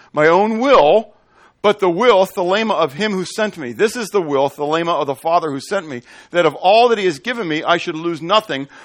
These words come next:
but should raise it up at the last day. This is the thelema of him who sent me, that everyone who sees the Son and believes in him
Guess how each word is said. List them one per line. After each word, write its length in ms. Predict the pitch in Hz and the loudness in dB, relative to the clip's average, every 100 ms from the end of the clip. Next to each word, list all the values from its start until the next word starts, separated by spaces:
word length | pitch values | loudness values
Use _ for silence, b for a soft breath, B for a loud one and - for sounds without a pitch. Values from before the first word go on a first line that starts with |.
| _ | _
but 100 | 165 | -8
should 240 | - 185 160 | -6 -6 0
raise 320 | 190 233 214 | 2 2 0
it 100 | 220 | 0
up 220 | 170 165 | 2 0
at 60 | 156 | -4
the 100 | 151 | 0
last 300 | 156 151 - | 0 0 0
day. 260 | 180 151 | 2 2
This 260 | 147 240 233 | 0 -4 -4
is 180 | 226 190 | -8 -4
the 120 | 170 | -4
thelema 600 | 185 165 165 156 147 147 B B - | 0 0 0 0 0 -2 B B -2
of 200 | 156 131 | -2 0
him 180 | 214 | -4
who 120 | 190 175 | -2 -4
sent 300 | - 214 165 | -4 -4 -4
me, 80 | |
that 160 | 151 147 | -4 0
everyone 400 | 151 202 220 220 | 2 0 0 -2
who 80 | 180 | -4
sees 320 | - 190 214 | -8 -12 -8
the 120 | 214 | -8
Son 300 | - 170 151 | -4 -2 -2
and 140 | 156 143 | -2 -6
believes 480 | 160 202 247 165 | -4 -4 -4 -4
in 140 | 160 147 | -6 -8
him 260 | 135 147 | -6 -6